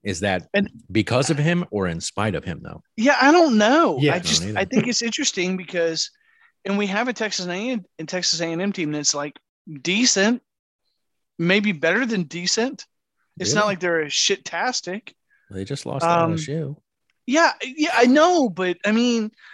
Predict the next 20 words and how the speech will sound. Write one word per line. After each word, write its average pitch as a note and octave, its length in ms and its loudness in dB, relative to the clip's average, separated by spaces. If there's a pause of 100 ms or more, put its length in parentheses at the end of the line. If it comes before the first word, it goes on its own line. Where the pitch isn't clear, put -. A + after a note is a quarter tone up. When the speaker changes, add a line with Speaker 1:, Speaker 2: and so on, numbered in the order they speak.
(240)
Speaker 2:
it's - 160 0
an D4 80 -2
L A#3+ 120 2
S A#3 120 0
U A#3+ 100 -2
team A#3+ 260 0
that, G#3+ 120 -2
like, F#3+ 300 -4
I F3+ 60 0
don't C4 160 0
know, A#3+ 180 -2
like, D3 220 -10
they E3 140 -10
keep A3 220 -6
coming A3+ 280 4
out G3 160 4
of F3 40 0
nowhere F3 420 0
and, D3 100 -4
like, D3 160 -10